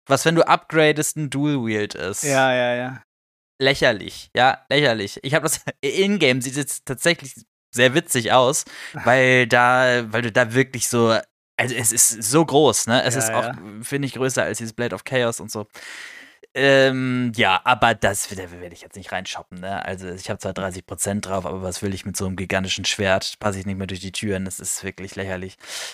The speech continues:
Speaker 1: Naja, äh, ich hoffe, ihr habt mehr Glück oder auch ganz viel Pech, denn, Daniel?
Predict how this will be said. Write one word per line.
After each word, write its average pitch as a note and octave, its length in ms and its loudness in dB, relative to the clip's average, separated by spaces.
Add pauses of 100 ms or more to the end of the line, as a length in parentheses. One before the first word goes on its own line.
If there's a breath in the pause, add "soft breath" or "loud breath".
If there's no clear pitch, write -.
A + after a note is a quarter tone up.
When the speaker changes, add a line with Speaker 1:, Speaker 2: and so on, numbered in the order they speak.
(120)
Speaker 1:
Naja, B2+ 400 6 (320 loud breath)
äh, A#2+ 460 4
ich - 140 -4
hoffe, D#3+ 180 2
ihr B2 180 2
habt - 300 -2
mehr D#3+ 300 4
Glück G3 580 2 (100)
oder A3+ 500 6
auch E3+ 340 2 (600)
ganz F3+ 320 0
viel C#3+ 300 -2
Pech, - 600 -2 (100)
denn, D3+ 400 -2
Daniel? E3 500 2